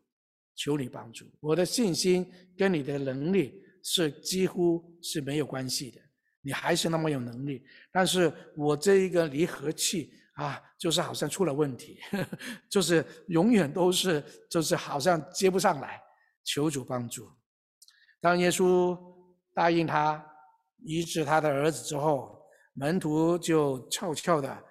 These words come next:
跟耶稣进了屋里面，就问一个问题：“为什么我们不能赶出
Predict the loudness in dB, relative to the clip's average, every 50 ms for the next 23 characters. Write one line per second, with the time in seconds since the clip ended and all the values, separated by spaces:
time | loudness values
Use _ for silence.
0 | _ _ _ _ -2 -2 0 2 2 0 0 0 0 0 0 0 -2 -2 -2 -2
1 | -2 -2 -2 -2 -2 -2 -4 -6 -6 -4 -4 -4 -6 -8 -14 _ _ _ _ _
2 | _ -6 -4 -2 0 0 -2 -2 -2 -4 -4 -4 -2 -2 -4 -4 -8 -12 -16 -20
3 | -20 -20 _ _ _ _ _ _ _ _ _ _ 0 0 0 0 0 -4 -6 -8
4 | -12 -20 -20 -20 -20 _ _ _ _ _ _ -6 -4 -2 -2 -2 0 0 0 0
5 | 0 -4 -8 -10 -14 -16 _ _ _ _ _ _ _ _ _ -6 -6 -4 -6 -4
6 | -4 -2 -2 -4 -4 -8